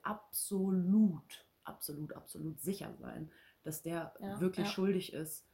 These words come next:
Speaker 1: Ähm, und deswegen sind diese Verfahren sehr, sehr, sehr, sehr, sehr aufwendig. Und, ähm, ja, das ganze Prozedere ist dann halt anscheinend sehr teuer. Also da hab ich halt
Speaker 2: Mhm.
Speaker 1: was von den U S A gefunden. Da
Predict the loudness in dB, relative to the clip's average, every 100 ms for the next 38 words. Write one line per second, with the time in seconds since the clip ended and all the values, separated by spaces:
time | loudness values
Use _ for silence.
0 | _ -20 _ -6 -2 0 0 0 -4 -4
1 | -4 -4 -4 -4 -4 -4 -6 -8 -8 -4
2 | -2 0 -2 -2 -4 -4 -4 -4 -6 -6
3 | -8 -8 -10 -10 -8 -4 -6 -8 _ _
4 | -20 _ _ -2 0 0 -2 -10 -8 -6
5 | -6 -8 -16 _ _ -12 -10 -10 -12 -10
6 | -4 -4 -4 -8 -10 -6 0 0 0 -2
7 | -4 -4 -4 -2 -4 -6 -4 -4 -4 -8
8 | -8 -6 -4 -4 -2 -2 0 -2 -2 0
9 | 0 0 0 -2 -4 -6 -4 -2 -2 0
10 | 0 2 -2 -4 _ -20 -20 -20 -4 0
11 | 2 0 -2